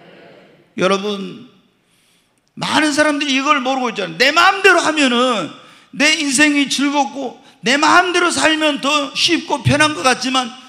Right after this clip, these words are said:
그게 아니에요. 우리는 예수님께서 그랬잖아요. 그래서 "아유, 내 멍에를 메고 내게 배우라." 그러니까 "오, 예수님의 멍에를 맸다가 우리 무거워서 눌려 죽는 거 아니냐." 그러니까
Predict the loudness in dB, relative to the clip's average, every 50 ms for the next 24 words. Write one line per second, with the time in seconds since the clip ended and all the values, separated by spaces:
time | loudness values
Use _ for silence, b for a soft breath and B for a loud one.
0 | -20 -20 _ -10 -8 -4 -2 0 0 0 0 -4 -6 -6 -6 -8 -10 -14 -18 -20
1 | b b b b b b b b b 0 2 4 6 6 6 4 2 0 0 0
2 | 2 2 2 2 2 2 2 0 2 2 2 0 0 2 2 2 0 0 0 0
3 | 0 0 0 0 -2 -2 -2 -2 -4 -6 -8 -10 B B B B B B 2 4
4 | 6 6 6 4 2 0 2 4 6 6 6 6 6 4 6 6 6 6 6 6
5 | 6 6 4 4 4 4 4 4 4 4 4 4 4 4 6 6 4 4 4 0
6 | -2 -4 -6 -10 -12 -14 -16 -20 _ _ _ -18 -12 -10 -8 -8 -8 -10 -10 -8
7 | -6 -4 -4 -4 -4 -4 -4 -4 -2 -2 -2 -2 -4 -4 -4 -4 -4 -4 -4 -4
8 | -4 -6 -6 -6 -6 -10 -10 -10 -10 -12 -12 -14 -18 -20 b b b b _ -10
9 | -8 -8 -6 -8 -8 -10 -14 -18 -20 -20 _ -20 -20 -20 -20 b b b b b
10 | _ -10 -8 -8 -8 -6 -6 -6 -6 -6 -6 -8 -10 -12 -10 -8 -6 -4 -4 -4
11 | -4 -4 -6 -6 -6 -6 -6 -6 -4 -4 -4 -4 -4 -2 -4 -4 -4 -4 -6 -4
12 | -4 -6 -6 -6